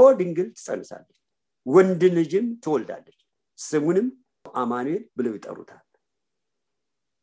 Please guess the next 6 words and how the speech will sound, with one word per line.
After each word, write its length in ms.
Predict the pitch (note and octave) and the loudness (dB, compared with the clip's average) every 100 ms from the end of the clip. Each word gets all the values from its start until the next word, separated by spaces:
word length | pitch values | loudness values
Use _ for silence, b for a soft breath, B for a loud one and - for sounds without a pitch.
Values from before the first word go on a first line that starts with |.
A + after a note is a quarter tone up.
| _ _ | _ _
ያንም 360 | C#3+ D3 D#3+ B3 E4+ | 2 4 6 4 2
እንደገና 360 | B2+ C3 C3+ E3 B3+ - | 0 2 4 4 2 0
ማቴዎስ 400 | C3 C3 D#3 D#3 | -2 0 -2 -2
ምዕራፍ 320 | D3+ D#3+ E3+ | 0 2 4
አንድ 200 | G3 A#3 - _ _ - | 2 0 -4 _ _ -12
ቁጥር 300 | D#3 D#3 | -8 -4